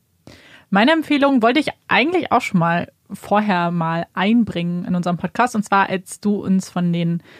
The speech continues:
Blindenführhunden erzählt hast. Und zwar möchte ich euch eine YouTuberin empfehlen. Und zwar geht es um Molly Burke.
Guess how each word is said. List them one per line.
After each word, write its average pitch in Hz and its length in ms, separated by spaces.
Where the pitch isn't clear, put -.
Blindenführhunden 226 720
erzählt - 440
hast. - 300
Und 196 80
zwar 233 100
möchte 240 200
ich 240 100
euch 214 140
eine 190 140
YouTuberin 175 640
empfehlen. 170 680
Und 190 160
zwar 190 220
geht 196 240
es 202 160
um 175 380
Molly 170 500
Burke. 214 460